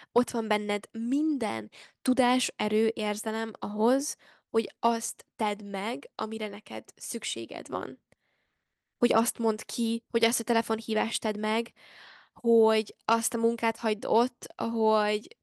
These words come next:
ezt a lehetőséget válaszd, hogy elkezdj valami olyan szokást, amit amúgy már halogatsz ezermillió éve, ö, a félelem miatt, mondjuk a sikertől való félelem miatt, hogy tényleg mindenedet beleadj valamibe, mert sokszor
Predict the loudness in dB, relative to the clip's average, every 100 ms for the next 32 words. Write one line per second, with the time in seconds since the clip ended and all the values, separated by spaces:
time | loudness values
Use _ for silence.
0 | _ _ -4 -4 -2 2 2 2 -4 -4
1 | -10 -6 -6 -4 -2 0 2 2 0 -4
2 | -12 -20 -20 _ _ _ _ _ _ _
3 | _ -12 -2 4 4 4 0 -4 -20 _
4 | _ _ _ 2 2 2 -2 0 0 2
5 | 0 0 -2 -6 -4 -6 -6 -6 -6 -4
6 | -4 -4 -6 -4 -2 0 -2 -4 -16 _
7 | -4 -4 -4 -6 -8 -6 -4 -6 -6 -6
8 | -6 -8 -10 _ _ _ _ _ -8 -6
9 | -6 -6 -8 -2 -2 0 -4 -6 -6 -6
10 | -6 -10 -20 _ -16 -4 -2 -2 -4 -2
11 | 0 0 2 2 2 2 -2 -4 -4 -4
12 | -4 -4 -4 -10 -20 _ _ _ _ _
13 | _ _ _ _ _ -20 -20 -20 -2 -2
14 | 6 8 8 6 4 2 4 4 2 2
15 | 0 2 0 -2 -4 -4 -6 -6 -4 -6
16 | -4 -6 0 0